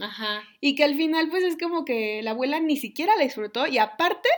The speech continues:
Speaker 1: Se la quedó a
Speaker 2: se
Speaker 1: alguien que no quería.
Speaker 2: Exacto. Ent-
Speaker 1: Claro.
Speaker 2: <laughs> entonces, o sea, como que eso, eso traslápalo a mil cosas, ¿no?
Speaker 1: Sí, sí,
Speaker 2: Al
Speaker 1: sí.
Speaker 2: vestido que no te pones porque vas a hacer en esa ocasión especial,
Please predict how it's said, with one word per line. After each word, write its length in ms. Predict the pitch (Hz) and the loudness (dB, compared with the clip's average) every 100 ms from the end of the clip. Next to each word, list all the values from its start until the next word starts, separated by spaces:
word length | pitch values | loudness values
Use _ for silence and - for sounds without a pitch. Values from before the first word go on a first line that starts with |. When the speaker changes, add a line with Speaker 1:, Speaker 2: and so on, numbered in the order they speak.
| - | 0
Speaker 1:
Se 100 | 233 | -4
la 180 | 208 202 | -2 -2
quedó 160 | 208 | -4
a 40 | 214 | -2
Speaker 2:
se 60 | 220 | -2
Speaker 1:
alguien 140 | 220 | -6
que 100 | 226 190 | -8 -6
no 80 | 190 | 0
quería. 140 | 311 | 0
Speaker 2:
Exacto. 640 | - 453 508 - 269 247 | 2 0 0 -4 -4 -2
Ent- 60 | 247 | 0
Speaker 1:
Claro. 460 | 285 302 285 220 | 4 4 4 -2
Speaker 2:
<laughs> 40 | 214 | 0
entonces, 440 | 339 269 359 370 320 | 2 2 0 0 -2
o 40 | 320 | -2
sea, 120 | 320 | 0
como 180 | 311 302 | 2 2
que 300 | 302 294 - | 4 2 2
eso, 340 | 285 285 339 294 | -4 -2 -2 0
eso 260 | 277 320 320 | -2 -4 -4
traslápalo 560 | 214 208 226 247 247 269 | -4 -2 -4 -4 -4 -4
a 80 | 208 | -2
mil 200 | 226 226 | -4 -2
cosas, 360 | 262 - 190 | -4 -4 -8
¿no? 180 | 226 453 - - | -4 -6 -6 -14
Speaker 1:
Sí, 200 | - 294 | -4 2
sí, 20 | |
Speaker 2:
Al 460 | 208 202 208 202 202 | 4 4 4 4 2
Speaker 1:
sí. 60 | |
Speaker 2:
vestido 360 | 202 214 247 247 | -2 -4 -2 -2
que 120 | 208 | -4
no 120 | 202 | -6
te 100 | 214 | -8
pones 340 | 214 214 214 220 | -8 -8 -8 -8
porque 420 | - 185 202 196 | -10 -8 -4 -4
vas 160 | 202 214 | -4 -8
a 40 | |
hacer 180 | - 208 | -8 -8
en 100 | 202 | -8
esa 180 | 208 202 | -8 -10
ocasión 360 | 190 190 196 | -10 -12 -12
especial, 960 | 190 - 196 - 226 233 233 233 233 | -14 -14 -12 -6 -2 2 2 2 0